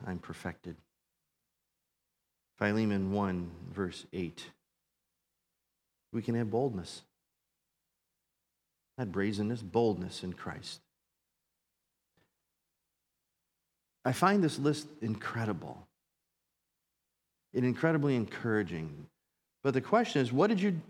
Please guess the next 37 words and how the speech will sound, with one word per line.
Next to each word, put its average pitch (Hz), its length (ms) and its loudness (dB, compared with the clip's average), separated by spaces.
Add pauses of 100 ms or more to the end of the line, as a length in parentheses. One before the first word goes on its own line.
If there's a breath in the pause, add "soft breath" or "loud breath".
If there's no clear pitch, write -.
what 185 160 4
did 233 140 4
you 233 240 4
do, 160 240 6
what 170 160 6
did 202 120 4
we 202 300 6
do 175 220 6
to 170 180 2
receive 190 500 4
all 135 180 8
of 95 120 0
this? - 400 -4 (2500)
Nothing. 135 320 -4 (1600)
Except 131 320 -2
we 123 80 2
said 113 240 0
yes 113 260 2
to - 100 -6
Jesus. 147 640 -4 (800 loud breath)
Because 127 260 2 (120)
all 208 280 8
of 233 60 4
these 202 200 4
promises 185 600 2
we 143 100 4
just 156 320 0
read, 147 360 4
all 226 320 6
of 170 160 4
them 151 320 6
are 135 180 6
yea 151 480 4
and 156 160 4
amen 151 520 4
in 135 180 2
Jesus. 117 720 2